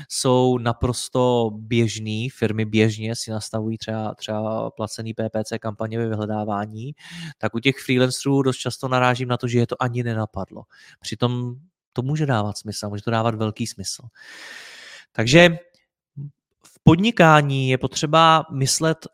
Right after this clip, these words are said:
komplexně, strategicky, umět mít odstup, nadhled nad tím svým podnikáním a přemýšlet, eh,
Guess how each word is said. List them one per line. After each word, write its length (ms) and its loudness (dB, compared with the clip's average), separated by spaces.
komplexně, 1000 -2
strategicky, 1080 0
umět 300 -2
mít 260 -4
odstup, 600 -2
nadhled 560 2
nad 140 -6
tím 160 -10
svým 280 -8
podnikáním 880 -6
a 120 -16
přemýšlet, 920 -2
eh, 40 -2